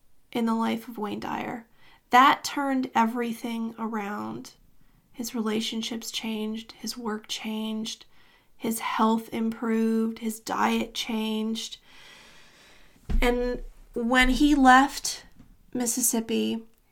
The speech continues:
he rented a motel room and wrote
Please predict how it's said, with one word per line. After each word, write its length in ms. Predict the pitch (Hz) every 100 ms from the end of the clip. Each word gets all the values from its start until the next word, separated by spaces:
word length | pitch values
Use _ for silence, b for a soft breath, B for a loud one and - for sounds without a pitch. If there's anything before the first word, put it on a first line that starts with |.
| - - -
he 260 | - 254 240
rented 560 | 233 240 262 277 269 -
a 80 |
motel 420 | 226 226 226 233 220
room 460 | 220 220 214 233 - - _ _ _ - - _ _ - -
and 220 | 220 214
wrote 480 | 214 220 240 - -